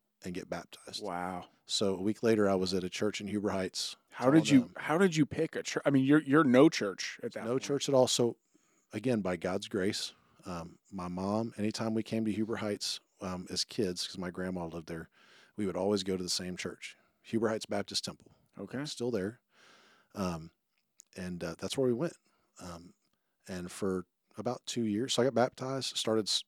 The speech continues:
Speaker 1: um, growing there. Wasn't really being discipled. Um, there were some things there that I had issue with.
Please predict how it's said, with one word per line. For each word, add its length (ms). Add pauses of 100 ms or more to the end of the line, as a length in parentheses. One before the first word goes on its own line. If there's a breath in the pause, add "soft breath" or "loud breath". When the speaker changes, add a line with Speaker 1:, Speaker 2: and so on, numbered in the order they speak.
Speaker 1:
um, 280 (420)
growing 460
there. 340 (800 soft breath)
Wasn't 260
really 180
being 260
discipled. 580 (220)
Um, 180
there 100
were 80
some 180
things 320
there 180
that 100
I 80
had 140
issue 300
with. 280